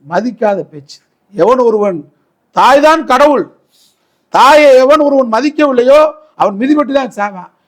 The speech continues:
நீ தாய் இருக்க வரைக்கும் நான் தாய் வகுத்துல பிறந்தேன், இப்ப நான் வந்து நான் கடவுள்னு சொன்னேன், இன்னைக்கு என்ன சொல்ற? "என் தாய் இறந்ததுக்கு முன்னாடி இந்த தேர்தலை சந்தித்தேன்ற." தாய் இருக்கும்போது வெற்றி பெற்ற,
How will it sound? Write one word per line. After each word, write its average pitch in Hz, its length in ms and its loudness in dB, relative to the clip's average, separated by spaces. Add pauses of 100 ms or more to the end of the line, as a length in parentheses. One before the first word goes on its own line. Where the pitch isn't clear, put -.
(140)
நீ 233 200 -2
தாய் 302 520 2
இருக்க 302 220 -4
வரைக்கும் 294 320 0
நான் 247 100 -4
தாய் 240 240 -2
வகுத்துல 233 380 -4
பிறந்தேன், 175 640 -10 (440)
இப்ப 311 420 0
நான் 262 220 0
வந்து 254 640 0 (280)
நான் 185 240 -8
கடவுள்னு 254 320 0
சொன்னேன், 180 480 -8
இன்னைக்கு 220 260 -4
என்ன 226 280 -2
சொல்ற? 185 480 -6 (180)
"என் 180 260 -6
தாய் 233 340 0
இறந்ததுக்கு 202 380 -10
முன்னாடி 208 140 -18
இந்த 170 180 -8
தேர்தலை 180 180 -14
சந்தித்தேன்ற." 156 640 -20 (360)
தாய் 254 300 2
இருக்கும்போது 262 360 -4
வெற்றி 220 260 -4
பெற்ற, 180 400 -6